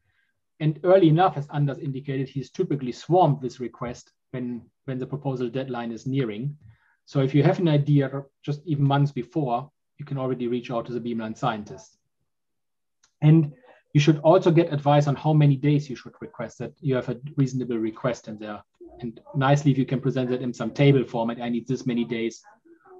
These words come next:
for this certain task." The proposal itself, it should have a very strong summary, a clear statement, and the reviewer should be able to understand what the pro-, proposal is about,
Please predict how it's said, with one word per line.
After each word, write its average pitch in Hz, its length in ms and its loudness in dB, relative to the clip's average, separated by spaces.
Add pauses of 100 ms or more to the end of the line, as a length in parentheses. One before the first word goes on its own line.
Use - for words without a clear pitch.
for 131 120 0
this 123 200 0
certain 117 340 -8
task." - 360 -12 (1120)
The 139 60 6
proposal 175 500 10
itself, 196 540 4 (260)
it 147 100 -8
should 165 160 4
have 147 140 8
a 131 40 2
very 160 560 6
strong 123 340 -6
summary, 190 640 6 (600)
a 143 60 -8
clear 147 260 4
statement, 156 920 2
and 123 480 -8
the 131 100 -2
reviewer 131 380 2
should 143 160 -6
be 127 100 0
able 120 180 -4
to 135 140 -8
understand 113 640 -6
what 120 200 -6 (140)
the 143 60 -8
pro-, 131 460 -8
proposal 127 480 -2
is 113 120 -8
about, 123 460 0